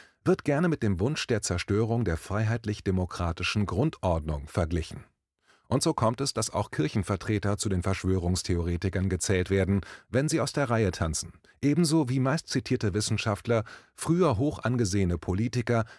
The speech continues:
ehemals ausgezeichnete investigative Journalisten oder hochverdiente Ärzte.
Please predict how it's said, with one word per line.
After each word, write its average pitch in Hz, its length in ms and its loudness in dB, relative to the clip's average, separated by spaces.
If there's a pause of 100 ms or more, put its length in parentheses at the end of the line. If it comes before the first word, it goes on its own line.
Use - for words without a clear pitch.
(160)
ehemals 147 500 2
ausgezeichnete 104 800 0
investigative 123 840 0
Journalisten 90 800 0
oder 117 320 2
hochverdiente 90 680 0
Ärzte. - 580 -4